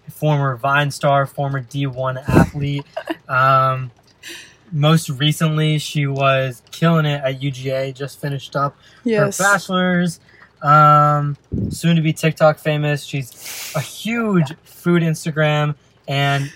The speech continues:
Speaker 1: workout fitness Instagram influencer.
Speaker 2: Going, going towards the Instagram route, maybe TikTok. Vine, that ended,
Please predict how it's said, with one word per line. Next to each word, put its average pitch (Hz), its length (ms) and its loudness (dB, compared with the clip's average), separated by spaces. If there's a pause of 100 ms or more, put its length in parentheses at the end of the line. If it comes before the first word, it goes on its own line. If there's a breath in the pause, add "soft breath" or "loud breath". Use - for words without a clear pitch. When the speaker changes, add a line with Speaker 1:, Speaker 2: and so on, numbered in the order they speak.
(260 soft breath)
Speaker 1:
workout 143 420 0
fitness 139 360 -6
Instagram 131 520 -10
influencer. 131 440 -10 (180)
Speaker 2:
Going, 98 100 -10 (360 soft breath)
going 233 260 2
towards 220 260 0
the - 60 -6
Instagram 208 640 -2
route, 202 320 4
maybe 208 240 -6
TikTok. 208 680 0 (280 loud breath)
Vine, 240 520 4
that 220 200 2
ended, 233 500 2